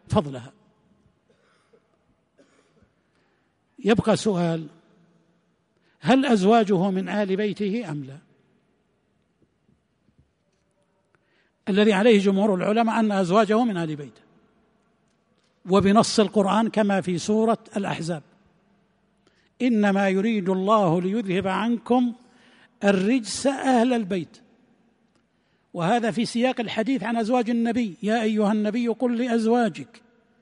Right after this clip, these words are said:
إن كنتن تردن الحياة الدنيا وزينتها"، إلى آخر الآيات. في هذا السياق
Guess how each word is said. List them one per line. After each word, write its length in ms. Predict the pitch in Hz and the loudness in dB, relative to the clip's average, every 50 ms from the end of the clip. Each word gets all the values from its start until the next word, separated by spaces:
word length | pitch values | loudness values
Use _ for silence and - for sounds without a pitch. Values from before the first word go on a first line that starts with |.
| _ _ _ _ _ _ _ - | _ _ _ _ _ _ _ 0
إن 120 | 240 240 | 0 0
كنتن 520 | 202 - 240 220 196 - 226 233 220 220 190 | 2 2 2 2 2 2 0 0 0 0 0
تردن 280 | - 214 226 202 202 | 2 0 0 0 -2
الحياة 300 | 196 185 - 208 202 196 190 | -4 -2 -2 0 0 0 0
الدنيا 340 | 190 180 160 202 202 190 185 | -2 -4 -2 -2 -2 0 0
وزينتها"، 520 | 175 170 160 165 156 151 139 - - _ _ _ _ _ _ _ _ _ _ _ _ _ _ _ _ _ _ - | 0 -2 -4 -4 -8 -8 -10 -14 -20 _ _ _ _ _ _ _ _ _ _ _ _ _ _ _ _ _ _ -8
إلى 280 | 247 208 226 254 254 254 | -4 -4 0 2 2 2
آخر 200 | 254 - 269 254 | 2 0 -4 -6
الآيات. 400 | 247 254 233 220 208 190 190 _ _ _ _ _ _ _ _ _ _ _ _ _ _ _ _ _ _ _ _ _ _ _ _ _ _ _ _ _ _ _ _ _ _ _ _ _ _ _ _ | -6 -6 -8 -10 -10 -14 -18 _ _ _ _ _ _ _ _ _ _ _ _ _ _ _ _ _ _ _ _ _ _ _ _ _ _ _ _ _ _ _ _ _ _ _ _ _ _ _ _
في 200 | - 208 208 190 | -6 -2 2 4
هذا 220 | 202 262 262 254 254 | 4 6 6 6 4
السياق 540 | - - - 269 254 254 269 285 302 277 | 2 2 2 2 4 4 4 4 2 0